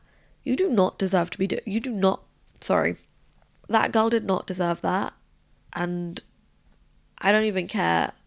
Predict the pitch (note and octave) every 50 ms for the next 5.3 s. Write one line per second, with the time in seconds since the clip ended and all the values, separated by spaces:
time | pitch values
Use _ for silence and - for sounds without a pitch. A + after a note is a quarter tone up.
0 | _ - F3+ F3+ - - - F3+ - - - - F#3 E3+ E3 E3+ - E3+ D#3+ E3
1 | E3+ F#3 - _ _ - - A3 F#3 F3+ F3+ F3+ E3 D#3+ D#3+ - D#3+ D3+ E3 E3
2 | F3+ - - _ _ _ _ _ _ - G3 G3+ G#3+ G#3+ A3 A3 G#3 - - G3
3 | F#3+ G3+ G#3 G#3 - - - _ _ _ _ _ _ _ _ _ _ _ _ _
4 | _ - G#3+ G#3 G3+ G3 F#3+ G#3 G3+ F#3 - - F3+ F#3 F#3 F3 F3+ F#3 - -
5 | G3 F3 E3+ E3+ E3+ E3+